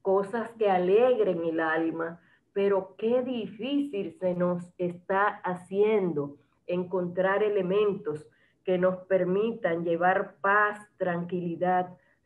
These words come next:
certidumbre a la población. Tres elementos que son básicos,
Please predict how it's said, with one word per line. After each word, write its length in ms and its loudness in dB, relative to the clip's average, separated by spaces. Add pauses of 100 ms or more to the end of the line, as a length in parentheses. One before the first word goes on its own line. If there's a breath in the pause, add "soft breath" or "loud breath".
(140)
certidumbre 1200 0 (160 loud breath)
a 140 -2
la 220 -4
población. 960 -4
Tres 240 0
elementos 600 -2 (400 soft breath)
que 100 -4
son 300 -2
básicos, 680 -2